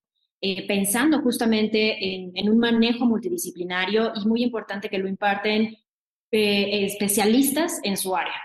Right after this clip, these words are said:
O sea, eh, los profesores son de gran calidad académica, muchos con gran amor a la unam. Eh, trabajamos también en, en este, eh, diplomado y de verdad que no se van a arrepentir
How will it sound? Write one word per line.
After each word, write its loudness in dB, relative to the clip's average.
O -12
sea, -4
eh, 2
los -4
profesores 0
son 0
de 0
gran 0
calidad 0
académica, -2
muchos 0
con -4
gran 2
amor 2
a 4
la 0
unam. -6
Eh, 0
trabajamos -2
también 0
en, -12
en -8
este, -4
eh, -4
diplomado -2
y -4
de -4
verdad -2
que -8
no 2
se -6
van -8
a -6
arrepentir -6